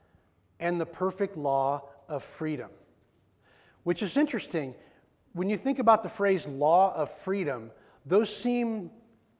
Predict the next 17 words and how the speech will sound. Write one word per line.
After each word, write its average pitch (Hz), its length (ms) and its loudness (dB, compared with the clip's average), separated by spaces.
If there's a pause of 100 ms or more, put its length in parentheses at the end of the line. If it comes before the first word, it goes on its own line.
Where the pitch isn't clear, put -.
(460)
that 190 120 -2
seems 247 200 0
like 233 100 0
a - 80 0
counterintuitive 208 760 0
statement. 170 460 -2 (440)
Because 196 260 0
to 190 120 2
me, 220 320 4
at 156 80 -2
least 170 220 0
for 165 120 -4
me, 160 300 0 (260)
law 190 460 8
seems 180 340 -2
very 175 240 2
rigid. 160 600 0